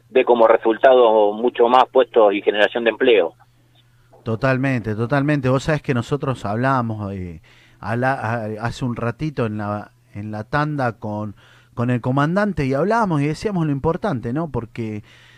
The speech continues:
Speaker 2: porque sobre todo la industria, y hablaban de lo, bueno, por ahí, eh, nuestro compañero presidente dijo el pl-, el nuevo plan Marshall y me decía, me decía Julián, "No, va a ser el gran pla-", ¿cómo era, Julián?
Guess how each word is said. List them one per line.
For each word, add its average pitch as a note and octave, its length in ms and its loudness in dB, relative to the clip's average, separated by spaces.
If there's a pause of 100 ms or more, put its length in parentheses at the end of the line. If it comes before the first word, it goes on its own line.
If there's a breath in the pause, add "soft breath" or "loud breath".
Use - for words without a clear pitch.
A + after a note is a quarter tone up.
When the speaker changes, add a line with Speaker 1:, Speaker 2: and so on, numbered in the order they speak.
(140)
Speaker 2:
porque A#2+ 280 -2
sobre C#3+ 300 -2
todo G3+ 260 0
la D3 60 0
industria, E3+ 760 -2
y C3 100 -2
hablaban E3 440 -2
de C3 120 -4
lo, A#2+ 120 -4
bueno, C#3 320 -2
por C3 160 -4
ahí, D#3+ 340 -2 (300 soft breath)
eh, A#2 420 -4
nuestro B2 280 -4
compañero C3+ 480 -2
presidente C#3 440 -8
dijo C#3 220 -6
el B2 100 -4
pl-, B2 360 -8
el C3 280 -10
nuevo C#3+ 220 -10 (140)
plan D#3+ 260 0
Marshall D3+ 540 -6
y B2+ 120 -6
me B2 100 -8
decía, B2+ 460 -8 (360 soft breath)
me C3 80 -6
decía C#3+ 220 -10
Julián, D#3+ 380 -8
"No, E3+ 320 -6
va D3 120 -12
a C#3+ 40 -12
ser F3+ 220 -10
el D#3 200 -8
gran E3 420 -6
pla-", E3 140 -6
¿cómo F#3+ 260 -8
era, E3 260 -6
Julián? E3+ 540 -4